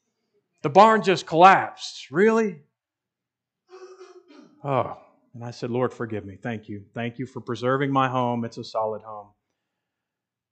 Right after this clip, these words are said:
And then I realized that some trees had fallen on the fence, so I had to get the, I had to get the chainsaw and, and be-, begin clearing this brush.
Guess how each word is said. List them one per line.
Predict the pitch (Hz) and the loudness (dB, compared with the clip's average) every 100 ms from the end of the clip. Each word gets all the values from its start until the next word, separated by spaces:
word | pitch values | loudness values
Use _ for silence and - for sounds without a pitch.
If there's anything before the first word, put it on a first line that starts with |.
| _ _ _ _ | _ _ _ _
And | 139 | 0
then | 147 | 2
I | |
realized | 135 143 131 127 117 | 4 4 6 4 2
that | 135 | -4
some | 127 139 127 120 - _ | -6 -4 -4 -4 -10 _
trees | 202 202 170 | 0 2 0
had | 160 | 2
fallen | 185 175 165 | 6 6 6
on | 165 | 4
the | 147 | 0
fence, | - 208 151 - | 2 2 2 -4
so | - 151 | 0 2
I | |
had | 139 156 | 4 0
to | 143 | -2
get | 156 | -4
the, | 135 117 110 - _ _ _ _ _ _ | -2 -4 -4 -16 _ _ _ _ _ _
I | |
had | 151 156 | -10 -2
to | 156 | 0
get | 156 | 0
the | 127 | -2
chainsaw | - 208 214 - 131 110 | -4 -4 -2 2 2 2
and, | 95 101 _ | -2 -12 _
and | 131 120 | -12 -8
be-, | 123 - _ _ _ | -10 -12 _ _ _
begin | 139 151 117 | -6 -4 -4
clearing | - 165 190 160 | -4 -2 0 -2
this | 117 - | -4 -8
brush. | 147 190 175 - - - - | 0 4 4 2 -8 -12 -16